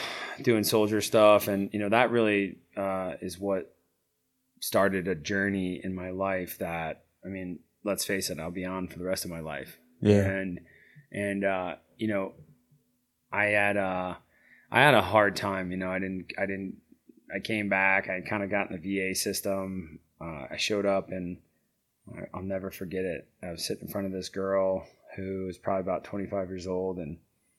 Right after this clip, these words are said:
Speaker 1: I went in there and, you know, get all my stuff done. They do the psychological eval on me, and she tells me that I got combat related bipolar disorder, P T S D, and fucking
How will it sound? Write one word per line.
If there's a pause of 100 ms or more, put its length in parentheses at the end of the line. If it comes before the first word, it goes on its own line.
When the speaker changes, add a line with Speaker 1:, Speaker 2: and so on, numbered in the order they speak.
(160)
Speaker 1:
I
went
in
there
and, (160)
you
know,
get
all
my
stuff
done.
They
do
the
psychological
eval
on
me,
and (880)
she
tells
me
that
I
got (180)
combat (280)
related
bipolar
disorder,
P
T
S
D,
and (1120)
fucking